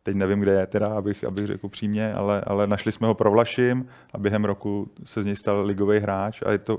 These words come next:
hráč, který vlastně do dvaceti let nebyl v žádném klubu. Takže myslím si, že ten hlavní důvod je ten, že prostě ty hráči se vy-, rozvíjejí takovou přirozenou cestou, tím, že prostě hrajou, já nevím, šest, osm hodin denně fotbal na ulici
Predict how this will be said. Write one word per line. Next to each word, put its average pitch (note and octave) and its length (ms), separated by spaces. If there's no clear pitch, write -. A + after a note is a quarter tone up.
hráč, G2+ 320
který G2+ 260
vlastně G#2 400
do F#2+ 280
dvaceti G2 400
let G2 120
nebyl F#2+ 200
v F#2+ 40
žádném G2 260
klubu. F#2+ 300
Takže G2+ 340
myslím B2 200
si, B2 120
že B2+ 80
ten B2 280
hlavní A2 260
důvod A#2 280
je G#2+ 60
ten, G#2 380
že G#2 80
prostě - 280
ty G#2 120
hráči G2 600
se - 200
vy-, F#2+ 120
rozvíjejí A2 520
takovou G#2+ 240
přirozenou A2 520
cestou, G#2+ 640
tím, - 160
že F#2+ 100
prostě G2+ 480
hrajou, G2 260
já F#2+ 80
nevím, F#2+ 160
šest, - 440
osm G#2 240
hodin G2 260
denně G2 160
fotbal G2 440
na F#2+ 120
ulici G2 520